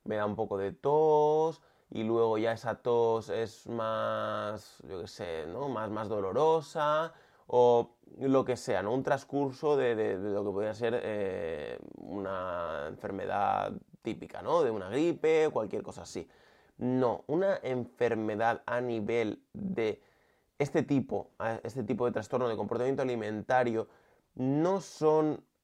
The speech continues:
algo que avise, no, no es algo que te vaya a decir, "Oye,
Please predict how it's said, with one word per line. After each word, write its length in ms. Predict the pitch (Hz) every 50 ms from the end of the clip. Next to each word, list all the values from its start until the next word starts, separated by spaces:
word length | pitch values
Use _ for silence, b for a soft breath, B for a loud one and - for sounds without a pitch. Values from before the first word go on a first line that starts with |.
| _ -
algo 340 | 110 127 139 135 117 117
que 120 | 104 117 110
avise, 420 | 101 101 107 98 - - - 98
no, 220 | 101 107 117 117 117
no 160 | 123 127 131
es 140 | 127 - -
algo 400 | 131 139 139 127 123 127 117 -
que 200 | - 117 113 110
te 160 | - - 113
vaya 260 | 107 107 107 107 101
a 20 |
decir, 320 | 98 104 101 - 101 - -
"Oye, 360 | - 127 - 127 127 90 -